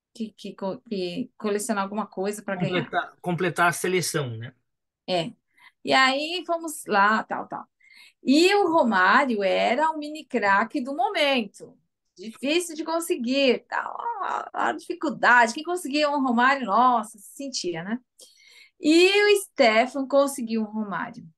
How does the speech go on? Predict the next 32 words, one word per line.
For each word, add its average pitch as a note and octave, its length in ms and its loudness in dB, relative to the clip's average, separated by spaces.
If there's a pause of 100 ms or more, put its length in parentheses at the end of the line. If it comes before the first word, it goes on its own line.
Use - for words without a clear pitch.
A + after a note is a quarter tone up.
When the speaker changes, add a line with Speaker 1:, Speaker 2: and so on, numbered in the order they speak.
(160)
Speaker 1:
Ficou A3+ 360 -6 (220)
tão A3 320 4
feliz. E3+ 960 -12 (1300)
E C4 140 4
aí, C#4+ 320 4 (140)
então, B3+ 680 0 (120)
muito A#3 440 -8
grato G#3+ 680 2
ao F#3 160 -6
papai G3 640 0
por G3 180 -20
ter G3 200 -10
ajudado G3+ 640 -2
ele F#3+ 100 -4
a F#3+ 80 -8
conseguir G3+ 640 -14
o F#3+ 60 -10
Romário F3+ 640 -4
e - 40 -20
tal. - 220 -10 (920)
Mas B4+ 340 2
um G4+ 140 -6
dia, G3+ 600 0
a C4 120 2
gente D#4 280 -4
naquela B3 300 2
época, G#3 220 -4
nós G#3 240 -6
tínhamos G3+ 380 -6
uma F#3 240 -4
pequena G#3 440 -8
marcenaria, G3 960 -4